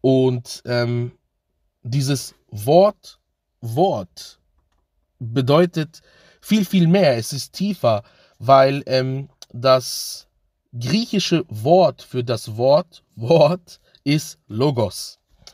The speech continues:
Und dieses Wort Logos bedeutet, übersetzt, hat viele, viele Bedeutungen, aber so die Hauptbedeutungen sind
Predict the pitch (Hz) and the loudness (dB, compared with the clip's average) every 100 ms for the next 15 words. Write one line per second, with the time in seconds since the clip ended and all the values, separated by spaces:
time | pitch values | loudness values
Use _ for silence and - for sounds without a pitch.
0 | _ _ _ _ _ 139 143 147 151 - | _ _ _ _ _ -2 0 0 0 -2
1 | 131 156 170 _ 113 120 175 170 175 165 | 2 2 2 _ -4 2 2 4 2 0
2 | - 123 131 131 139 170 143 123 120 120 | -12 -4 -2 2 2 2 -6 -8 -6 -4
3 | 110 139 147 - - - 120 131 - - | -2 -4 -6 -14 -20 -20 -10 -10 -8 -6
4 | 214 185 - 185 139 127 147 165 131 120 | -4 -4 -2 -2 -2 0 -2 -2 -4 -4
5 | 110 120 123 117 135 131 123 113 143 175 | -2 0 0 0 -4 -4 -4 0 4 4
6 | 180 - - 131 151 170 147 127 127 117 | 2 -4 -10 -4 -4 -4 -6 -4 -6 -6
7 | 131 123 - - | -8 -8 -14 -20